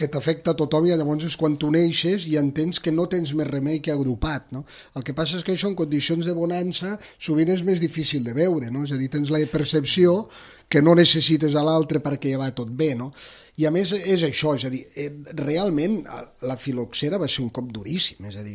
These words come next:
que, que, bueno, ja ho sabeu tots, no? És a dir, va ser un cop absolutament dur i la gent no veia cap tipus de futur i, a més, la classe dirigent, i en el cas de Falset això és molt evident,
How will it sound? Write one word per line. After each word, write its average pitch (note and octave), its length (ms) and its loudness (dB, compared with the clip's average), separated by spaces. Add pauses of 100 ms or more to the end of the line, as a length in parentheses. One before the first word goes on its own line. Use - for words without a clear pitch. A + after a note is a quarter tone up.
que, G#2 160 -14
que, G#2+ 160 -14
bueno, A2+ 160 -10
ja A2 160 -10
ho A#2 80 -10
sabeu G#2+ 320 -10
tots, F3 240 -6
no? C#3+ 140 -6
És A#2 80 -10
a - 20 -12
dir, A2 160 -10
va A2+ 80 -10
ser B2 160 -6
un A#2 160 -6
cop E3 320 -8
absolutament D3 880 -4
dur E3 220 0 (420)
i C#3+ 160 4
la A#2 160 -2
gent C#3+ 300 -2 (100)
no A#2+ 240 -2
veia D3 400 -2
cap - 260 -8
tipus D#3 540 -4
de A#2 160 -6
futur C3+ 380 -2 (340)
i, A#2+ 80 -2
a - 0 -
més, C3 240 0
la G#2+ 160 -10
classe E3 400 -2
dirigent, A#2+ 560 -2
i G#2+ 80 -6
en G#2 80 -10
el G2 100 -12
cas C3 220 -6
de B2+ 80 -8
Falset A2+ 320 -8
això A2+ 240 -10
és A2 80 -10
molt G#2+ 160 -8
evident, G#2+ 460 -8